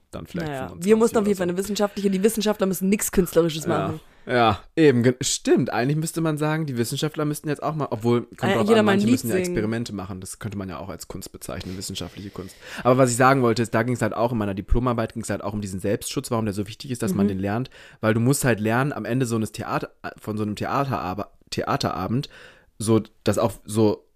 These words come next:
Speaker 1: dazulassen im
Speaker 2: Mhm,
Speaker 1: Theater,
Speaker 2: ja.
Speaker 1: auf der Bühne,
Speaker 2: Bist
Speaker 1: das
Speaker 2: du
Speaker 1: ist
Speaker 2: schon mal
Speaker 1: mitzunehmen.
Speaker 2: bist du schon mal hängen geblieben auf einer Rolle?
Speaker 1: Nee.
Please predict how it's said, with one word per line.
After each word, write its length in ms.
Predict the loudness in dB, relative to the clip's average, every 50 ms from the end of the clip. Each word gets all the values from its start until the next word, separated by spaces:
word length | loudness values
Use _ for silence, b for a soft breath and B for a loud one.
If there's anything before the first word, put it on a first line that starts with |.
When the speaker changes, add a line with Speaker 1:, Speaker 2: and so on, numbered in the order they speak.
| _ _ _ _ _ _ _ _ _ -2
Speaker 1:
dazulassen 680 | 2 4 4 4 4 2 -4 -6 -6 -6 -6 -8 -10 -8
im 120 | -4 -4
Speaker 2:
Mhm, 40 | -2
Speaker 1:
Theater, 420 | 0 0 0 0 -2 -4 -6 -8 -4
Speaker 2:
ja. 80 | -4 -4
Speaker 1:
auf 100 | -2 0
der 100 | -2 -2
Bühne, 400 | -2 -2 -6 -8 -8 -10 -10 -8 -4
Speaker 2:
Bist 20 |
Speaker 1:
das 120 | -4 -2 0
Speaker 2:
du 40 | -2
Speaker 1:
ist 60 | 0
Speaker 2:
schon 100 | 0 2
mal 100 | 2 2 0
Speaker 1:
mitzunehmen. 520 | 0 -2 -4 -4 -4 -6 -8 -8 -10 -10 -12 -18 _
Speaker 2:
bist 180 | -8 -6 -4 -4
du 40 | -2
schon 120 | -2 0
mal 100 | 0 0
hängen 200 | 0 0 0 0 0
geblieben 300 | -2 -2 -2 -4 -4 -4
auf 160 | -6 -8 -8
einer 100 | -10 -6
Rolle? 280 | -4 -4 -4 -4 -4 -6 -8 _ _ _ _ _ _ _ _ _ _ _ _ _ _ _ _ _ _ _ _ _ _ _ _ _ _ _ _ _ _ _ -20 _ _ _ _ _ _ _ _ _ _ _ _ _ _ _ _ _ _ _ _ _ _ _
Speaker 1:
Nee. 260 | 2 4 4 4 2